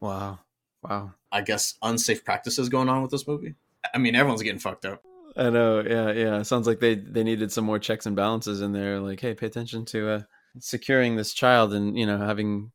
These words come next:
Speaker 1: I don't know, some certain standards." <laughs>
Speaker 2: Yeah, I know. <laughs> Seriously.
Speaker 1: Sheesh. Poor kid.
Speaker 2: So the version I saw, I, I bought it on Vudu and,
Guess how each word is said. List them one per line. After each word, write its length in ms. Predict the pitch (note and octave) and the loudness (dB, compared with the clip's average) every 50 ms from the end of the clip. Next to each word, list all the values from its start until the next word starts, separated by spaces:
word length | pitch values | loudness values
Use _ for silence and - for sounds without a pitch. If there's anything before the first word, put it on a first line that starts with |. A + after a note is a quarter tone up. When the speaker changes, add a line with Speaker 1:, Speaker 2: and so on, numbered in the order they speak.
| _ - F#2 | _ -10 -8
Speaker 1:
I 60 | A2 | -6
don't 100 | A2 G#2 | -4 -2
know, 120 | G2+ G2+ G2 | -4 -4 -6
some 160 | - - G#2 | -6 -8 -6
certain 240 | - A#2 G#2 G#2 G2+ | -6 -4 -4 -4 -4
standards." 680 | - - - A2+ A2 A#2+ C3 A#2+ G#2+ G#2 G2+ G2 - - - E3 - | -4 0 2 4 4 4 4 2 2 0 0 -4 -6 -6 -6 -6 -8
<laughs> 120 | - - | -8 -4
Speaker 2:
Yeah, 300 | - A#2 A#2+ A2+ G#2 G2+ - - | 2 4 4 4 4 0 -4 -4
I 140 | G2+ A2+ | -2 0
know. 800 | A2 A#2 A#2 A2 G#2 F#2 E2+ - - B2 - - A2 - - C3 | 2 2 2 2 0 -2 -4 -6 -6 -4 -2 -2 -2 -2 -2 -4
<laughs> 20 | G#2+ | -4
Seriously. 600 | - - G#2 G2 G#2+ G#2+ - A2 G#2+ A2+ B2 A#2+ - _ - | -4 -4 -2 -2 -2 -2 0 -2 -2 -4 -4 -6 -12 _ -18
Speaker 1:
Sheesh. 1040 | A#2+ - - - - - - - B2 A#2+ A#2 A2+ G#2+ G#2 - - - - - - C#3+ D3+ F3 F3 _ - C3+ - _ | -14 -10 -6 -6 -4 -4 -4 -4 -4 -2 -2 -2 -2 -4 -6 -8 -10 -12 -14 -16 -20 -20 -20 -20 _ -20 -20 -20 _
Poor 160 | - - A2+ | -8 -8 -8
kid. 360 | G#2 - - G#2 G#2+ A2+ G#2+ - _ _ _ _ _ _ _ _ | -8 -8 -8 -8 -8 -8 -10 -14 _ _ _ _ _ _ _ _
Speaker 2:
So 180 | - - F3+ F3 | -2 0 0 2
the 80 | E3+ F3 | 2 0
version 420 | E3 F#3 F3+ E3 D#3 D#3 D3 C3+ | 2 0 0 2 2 2 2 2
I 140 | A2+ A#2+ B2 | 2 2 2
saw, 560 | A#2+ - - A#2+ A#2+ A#2+ A#2+ A#2+ A#2 A#2 A#2 | 2 0 0 2 2 2 2 0 -2 -4 -4
I, 340 | - A#2 A#2 A2+ A2 - A#2+ | -4 -2 -2 -2 -2 -4 -4
I 40 | A#2 | -4
bought 240 | A2 A#2 A2+ A2+ A2+ | -2 -2 -4 -2 -4
it 120 | A2+ F#2+ | -4 -6
on 240 | E2+ G#2 G#2+ G2+ F#2 | -6 -8 -8 -8 -10
Vudu 420 | F#2 F#2+ G2 G2 G2 G2 G2+ G2 | -12 -14 -12 -12 -10 -10 -10 -10
and, 280 | F#2+ F#2+ F#2+ F#2+ F#2+ | -10 -12 -12 -14 -16